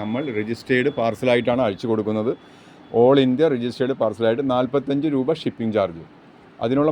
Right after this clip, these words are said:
മാർജിനേ നമ്മൾ ഇതിന് നമുക്കുള്ളൂ. അതുകൊണ്ട് ഷിപ്പിംഗ് ചാർജ്, എല്ലാ ഐറ്റംസിനും ഷിപ്പിംഗ് ചാർജ് ഉണ്ടായിരിക്കും. ഇല്ലാത്ത ഐറ്റംസിന് അങ്ങനെ നമ്മൾ അത് എടുത്ത് പറയുന്നതാണ്. എല്ലാ ഐറ്റത്തിനും നമ്മുടെ, ഏ, ഷിപ്പിംഗ് ചാർജ് ഉണ്ടായിരിക്കും. അപ്പോൾ നല്ലൊരു സ്ലബ് കോട്ടണിൽ വന്നിരിക്കുന്ന ടോപ്പാ-,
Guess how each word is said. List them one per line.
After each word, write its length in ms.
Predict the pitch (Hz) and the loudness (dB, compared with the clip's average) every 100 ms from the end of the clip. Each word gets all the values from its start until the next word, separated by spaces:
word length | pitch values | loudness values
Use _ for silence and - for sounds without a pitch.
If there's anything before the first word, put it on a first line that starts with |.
| 135 | 0
മാർജിനേ 380 | 117 117 127 147 | 0 0 0 0
നമ്മൾ 200 | 131 120 131 | 0 0 -2
ഇതിന് 200 | 117 123 117 - 110 | -2 -2 -2 -6 -8
നമുക്കുള്ളൂ. 460 | 110 107 107 107 156 | -8 -6 -8 -6 -8
അതുകൊണ്ട് 320 | 110 107 113 190 - - | -8 -8 -10 -12 -14 -12
ഷിപ്പിംഗ് 360 | 120 - 127 131 | -8 -4 -2 0
ചാർജ്, 300 | 131 131 180 127 | 0 0 -2 0
എല്ലാ 180 | 120 147 120 | 0 2 2
ഐറ്റംസിനും 380 | 127 117 127 - | 0 -2 -4 -6
ഷിപ്പിംഗ് 300 | - - 110 | -10 -8 -2
ചാർജ് 180 | 107 107 92 | 0 0 -4
ഉണ്ടായിരിക്കും. 440 | 90 85 82 82 - - - - 110 | -4 -6 -10 -16 -20 -20 -20 -10 -2
ഇല്ലാത്ത 340 | 123 135 139 160 | 2 2 4 2
ഐറ്റംസിന് 460 | 127 131 123 131 143 | 2 0 -2 0 0
അങ്ങനെ 240 | 120 120 131 131 113 | -2 -2 -2 -2 -4
നമ്മൾ 200 | 110 131 190 - | -2 -4 -6 -8
അത് 80 | 107 107 | -6 -6
എടുത്ത് 200 | 101 127 | -4 -2
പറയുന്നതാണ്. 460 | 110 101 101 101 107 - 110 | -2 -2 -2 -2 -4 -6 -6
എല്ലാ 180 | 120 139 107 | -4 -4 -4
ഐറ്റത്തിനും 380 | 113 107 123 127 | -6 -8 -4 -4
നമ്മുടെ, 240 | 104 104 - - - | -4 -6 -8 -12 -14
ഏ, 160 | 101 92 - | -10 -10 -10
ഷിപ്പിംഗ് 280 | 98 104 101 | -10 -6 -4
ചാർജ് 200 | 101 101 | -4 -4
ഉണ്ടായിരിക്കും. 420 | 95 92 92 104 92 | -4 -4 -6 -10 -10
അപ്പോൾ 180 | 87 131 - - - - - | -8 -8 -8 -20 -20 -20 -10
നല്ലൊരു 460 | 101 107 117 127 139 - - - | -6 -2 0 2 0 -4 -14 -8
സ്ലബ് 240 | 107 - | -6 -4
കോട്ടണിൽ 300 | 113 107 113 113 | -6 -4 -4 -4
വന്നിരിക്കുന്ന 420 | 104 104 104 117 151 - - - - 101 | -6 -6 -8 -10 -12 -16 -20 -20 -12 -6
ടോപ്പാ-, 340 | 95 104 - | -6 -8 -14